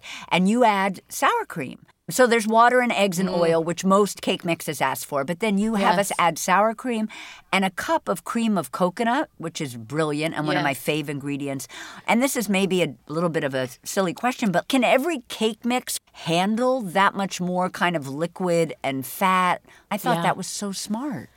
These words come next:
Speaker 2: This cake I tested <laughs> a lot of times because I was trying to replicate my friend Suzanne's perfect from scratch coconut cake that I,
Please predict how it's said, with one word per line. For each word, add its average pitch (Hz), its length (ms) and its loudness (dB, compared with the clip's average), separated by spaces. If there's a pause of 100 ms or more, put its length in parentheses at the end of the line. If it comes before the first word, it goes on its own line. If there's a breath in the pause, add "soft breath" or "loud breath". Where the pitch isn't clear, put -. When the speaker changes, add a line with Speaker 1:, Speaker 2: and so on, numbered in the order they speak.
(360 soft breath)
Speaker 2:
This 254 300 2
cake 240 240 -2
I 185 120 2
tested 196 420 -4
<laughs> 208 80 -8
a 254 60 0
lot 196 200 -6
of - 140 -14
times - 420 -8
because 220 320 2
I 202 120 4
was 196 160 -2
trying 226 280 4
to 220 80 2
replicate 185 520 -2
my 175 120 -2
friend 170 300 -4
Suzanne's 165 960 -2 (140)
perfect 180 840 0
from 170 300 0
scratch - 640 -2 (180)
coconut 160 480 -2
cake 135 340 -8 (400 loud breath)
that 190 380 2 (180)
I, 208 320 4